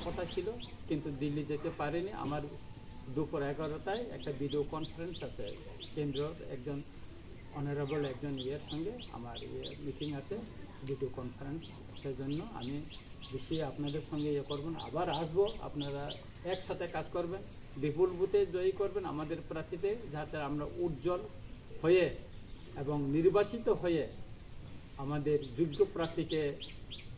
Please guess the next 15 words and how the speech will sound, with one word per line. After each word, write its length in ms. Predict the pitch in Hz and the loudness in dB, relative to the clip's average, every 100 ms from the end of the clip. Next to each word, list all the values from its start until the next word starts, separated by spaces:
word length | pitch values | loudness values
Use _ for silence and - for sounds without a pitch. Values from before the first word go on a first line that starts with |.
| - - - 233 | -10 -2 8 10
এই 100 | 247 185 | 10 6
আসনে 340 | 175 - 165 151 131 - - - - | 2 4 6 6 2 -6 -10 -4 2
বিপুল 260 | 170 247 226 | 4 6 6
বুথে 200 | 220 220 175 | 8 10 10
জয়যুক্ত 340 | 170 143 - 160 147 | 6 2 0 0 2
করে 180 | 147 147 127 - - - | 4 4 2 -6 -6 -2
আমরা 180 | 143 139 139 | 0 0 -2
সামনের 400 | - 143 147 143 135 175 | -2 0 2 0 0 0
উন্নয়নের 380 | 143 139 139 135 | 2 2 2 2
দিকে 140 | 139 139 | 2 4
এগিয়ে 220 | 135 139 135 | 2 2 2
যেতে 180 | 135 147 | 0 -2
পারি 200 | 156 156 165 - - - - 147 | 0 2 0 -2 -10 -10 -8 -4
এবং 140 | 127 139 127 | 0 0 2
দুর্নীতিমুক্ত 760 | 135 156 160 190 170 165 - | 4 4 4 6 6 4 4